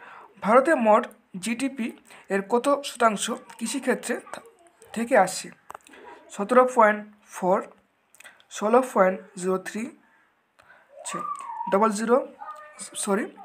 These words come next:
জিরো পয়েন্ট জিরো ফাইভ সেভেন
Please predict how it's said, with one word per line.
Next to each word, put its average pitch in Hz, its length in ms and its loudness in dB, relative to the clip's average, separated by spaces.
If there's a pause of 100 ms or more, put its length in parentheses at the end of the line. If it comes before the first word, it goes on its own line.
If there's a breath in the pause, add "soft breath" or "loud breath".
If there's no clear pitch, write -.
(300 loud breath)
জিরো 208 240 4 (540)
পয়েন্ট 214 260 8 (300)
জিরো 214 200 -2
ফাইভ 226 320 4 (520 soft breath)
সেভেন 233 260 0